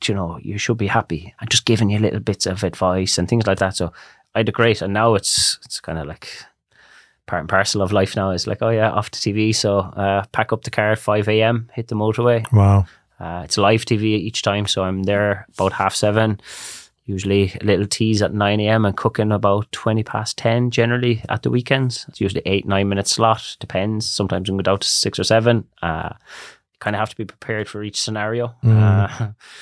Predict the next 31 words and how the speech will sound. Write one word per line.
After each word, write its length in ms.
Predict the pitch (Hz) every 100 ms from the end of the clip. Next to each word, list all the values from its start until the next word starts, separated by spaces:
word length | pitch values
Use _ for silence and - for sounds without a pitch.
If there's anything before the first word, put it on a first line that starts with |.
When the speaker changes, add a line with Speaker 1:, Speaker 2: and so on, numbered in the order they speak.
| - -
Speaker 1:
<laughs> 600 | - - - - _ _
so 140 | - 127
yeah, 200 | 156 160 -
I 100 | -
love 180 | 143 165
doing 160 | 180 175
it. 240 | 117 -
Um, 720 | 110 110 113 113 113 101 - -
Speaker 2:
What 280 | 147 190
do 140 | - 180
you 120 | 175
personally 560 | - 143 156 - 147 120
get 180 | 113
out 180 | 107 107
of 80 | 92
it? 120 | 87 - - _ _ _ _
I 40 | 127
don't 160 | 139
mean 100 | 147
financially 580 | 127 139 131 135 123 123
now, 80 | 104
but, 280 | 101 107 -
like, 200 | 110 107
what, 300 | 127 127 -
what's 380 | 143 147 - -
the 160 | 120
real 280 | 110 123 120
reward 460 | 107 104 104 107 98
for 140 | 110
you 240 | 101 101
in, 200 | 98 95